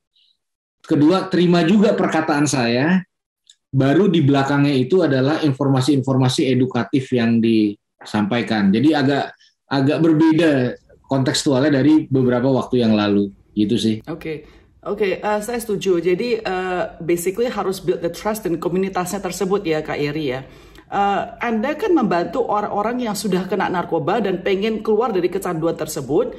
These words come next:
Speaker 2: dan juga at the same time, banyak orang muda yang dicegah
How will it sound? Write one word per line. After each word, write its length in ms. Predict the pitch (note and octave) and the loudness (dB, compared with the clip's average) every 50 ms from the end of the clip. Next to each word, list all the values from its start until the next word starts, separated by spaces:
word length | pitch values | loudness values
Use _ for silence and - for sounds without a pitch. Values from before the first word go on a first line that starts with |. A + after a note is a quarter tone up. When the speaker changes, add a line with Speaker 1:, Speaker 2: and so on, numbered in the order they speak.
| - - - - - | -16 -20 -20 -16 -8
Speaker 2:
dan 240 | - F3+ F#3 F3 | -4 0 0 0
juga 240 | D#3+ F3+ F3 F3+ B3+ | 0 0 -2 -2 -2
at 160 | - G#3+ F#3 | -2 0 0
the 80 | F#3+ F#3 | 0 0
same 240 | - G#3 F#3 F#3+ - | 0 -2 -2 -2 -4
time, 320 | F#3+ G#3 A#3+ C#4 C4 A#3+ - A3+ G#3+ F#3 E3 - | -4 -4 -4 -4 -4 -6 -4 -2 -2 -2 -2 -2
banyak 260 | F#3 F#3 F#3 G#3 - | -2 -2 -2 -2 -2
orang 320 | - G#3 G#3 A3 G#3 G#3 G#3 | -2 -2 -2 -2 -2 -2 0
muda 400 | G3+ G3 F3+ D#3+ G3 A#3 C4+ C4 | 0 0 0 0 -2 -2 -2 -2
yang 320 | B3 A3+ G#3 G3+ - F#3 | -2 -2 -2 -4 -4 -6
dicegah 560 | F#3+ G3 - A#3+ G3+ E3+ F#3+ B3+ A#3+ E3+ - | -6 -4 -4 -4 -4 -2 -2 -2 -2 -2 -4